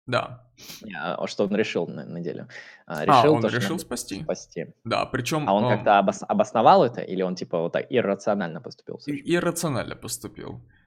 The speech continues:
Speaker 1: То есть у него в башке, вероятно, была дилемма, да, с одной стороны,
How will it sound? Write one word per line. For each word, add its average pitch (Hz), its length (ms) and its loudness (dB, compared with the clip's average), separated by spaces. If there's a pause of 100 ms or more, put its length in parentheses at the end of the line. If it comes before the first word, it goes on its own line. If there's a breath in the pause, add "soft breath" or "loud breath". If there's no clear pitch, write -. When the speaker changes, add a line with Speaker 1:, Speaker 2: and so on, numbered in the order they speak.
(100)
Speaker 1:
То 127 60 2
есть 135 200 2
у 135 60 0
него 151 440 -4
в 123 80 -12
башке, 127 380 0
вероятно, 127 760 4
была 113 320 -2
дилемма, 139 680 -2 (280 soft breath)
да, 139 360 -2
с 120 120 -4
одной 123 180 -2
стороны, 117 600 -2